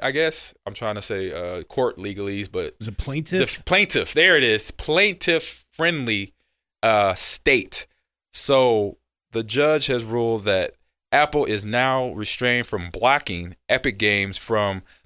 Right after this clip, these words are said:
Speaker 1: the Apple developer, developer program. So, and then on the basis that Fortnite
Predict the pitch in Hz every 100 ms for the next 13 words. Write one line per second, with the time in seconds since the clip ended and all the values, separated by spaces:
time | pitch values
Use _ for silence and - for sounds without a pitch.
0 | - 95 104 113 110 104 95 98 95 95
1 | 92 - 110 104 98 92 95 170 202 107
2 | 80 80 - 117 104 98 - - _ -
3 | 104 107 104 104 104 101 107 104 98 -
4 | 135 127 113 - 101 92 - _ _ -
5 | 170 156 92 80 76